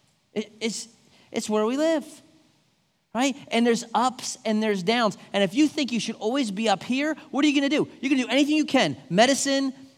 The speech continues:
you know, self-medicating, alcohol, whatever, to try to stay here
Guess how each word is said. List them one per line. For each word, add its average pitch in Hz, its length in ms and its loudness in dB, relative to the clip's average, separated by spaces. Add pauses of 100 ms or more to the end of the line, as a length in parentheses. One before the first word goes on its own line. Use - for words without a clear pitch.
(120)
you 196 120 -2
know, 165 160 2
self-medicating, 269 1000 0
alcohol, 240 680 4
whatever, 262 440 4 (200)
to 240 120 2
try 277 240 4
to 254 100 4
stay 302 340 4
here 233 200 2